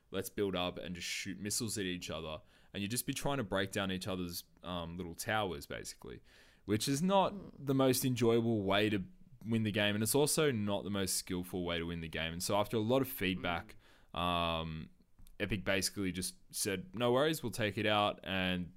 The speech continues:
Speaker 1: um, you know, maybe they'll rework it and reintroduce it later on. They haven't quite said, but they have
Speaker 3: Yeah.
Speaker 1: taken it out of the game, which fucking brilliant.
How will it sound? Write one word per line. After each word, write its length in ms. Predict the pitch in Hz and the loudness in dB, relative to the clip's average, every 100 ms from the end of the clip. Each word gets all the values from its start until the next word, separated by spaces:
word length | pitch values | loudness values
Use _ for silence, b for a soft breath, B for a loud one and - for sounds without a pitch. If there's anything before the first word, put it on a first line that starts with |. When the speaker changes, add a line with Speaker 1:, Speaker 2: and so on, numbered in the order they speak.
| - - | -18 -8
Speaker 1:
um, 480 | 95 87 87 87 - - 87 | -2 0 0 -2 -8 -14 -8
you 120 | 107 | -4
know, 120 | 101 | -4
maybe 460 | 156 123 107 101 107 | -4 0 2 2 2
they'll 220 | 101 98 | 2 2
rework 500 | 101 101 98 113 - | 2 2 0 0 0
it 120 | 175 | -2
and 180 | 104 101 | -2 -2
reintroduce 640 | 101 101 95 98 101 98 | 0 0 0 -2 0 0
it 80 | - | 0
later 320 | 95 98 92 | 0 2 2
on. 160 | 110 143 | 0 0
They 100 | 113 | 0
haven't 220 | 101 95 | 0 -2
quite 260 | - 87 80 | -2 -2 0
said, 340 | - 143 165 B B B B B _ | 0 0 -2 B B B B B _
but 320 | 107 107 98 - | 4 4 4 2
they 120 | 107 | 2
have 180 | 110 101 | 2 0
Speaker 3:
Yeah. 40 | |
Speaker 1:
taken 320 | 104 101 98 | 0 -2 0
it 120 | 95 | 0
out 160 | 95 95 | 2 0
of 60 | 87 | -2
the 60 | |
game, 420 | 82 90 90 85 | -2 0 0 0
which 640 | 85 85 - - - - - _ - - | -4 -4 -4 -4 -4 -6 -10 _ -20 -20
fucking 840 | - - - 98 92 92 85 76 73 | -18 -12 -4 -4 -2 -4 -4 -6 -6
brilliant. 380 | 92 85 78 65 | -4 -4 -4 -8